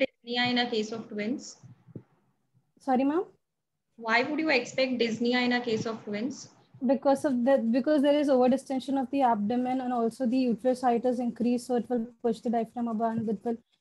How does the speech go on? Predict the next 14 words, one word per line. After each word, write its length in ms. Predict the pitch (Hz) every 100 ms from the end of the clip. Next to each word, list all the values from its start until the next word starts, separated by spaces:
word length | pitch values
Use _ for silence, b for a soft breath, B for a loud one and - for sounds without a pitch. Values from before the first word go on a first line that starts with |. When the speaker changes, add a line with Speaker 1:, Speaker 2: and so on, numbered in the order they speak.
| _
Speaker 2:
compromise 580 | 240 214 240 233 233 226
with 180 | 226 196
the, 220 | 240 233
uh, 160 | 214 190 - - _ -
breathing. 600 | 202 226 208 208 190 190 _ _ _ _ _ _ _ _ _ 202
Speaker 1:
Okay, 380 | 196 214 208 214
what 300 | 226 240 226
else? 320 | 208 - - - - - - - _ -
Speaker 2:
Uh, 140 | 226
the 200 | 214 254
hyperemesis 720 | 247 233 233 254 254 247 269
gravidum, 600 | 214 240 220 214 240 294 330 _ _
excessive 360 | - - 247 -
Speaker 1:
No, 100 | 254